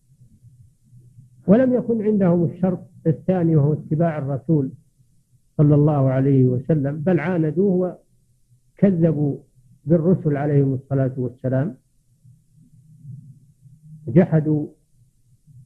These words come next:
رسالة محمد ورسالة المسيح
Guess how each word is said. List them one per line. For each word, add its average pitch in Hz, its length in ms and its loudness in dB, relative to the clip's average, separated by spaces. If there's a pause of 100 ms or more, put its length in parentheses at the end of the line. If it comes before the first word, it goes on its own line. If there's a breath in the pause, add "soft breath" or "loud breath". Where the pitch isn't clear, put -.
(380)
رسالة 151 720 2
محمد 156 680 0
ورسالة 143 640 -2
المسيح 143 540 0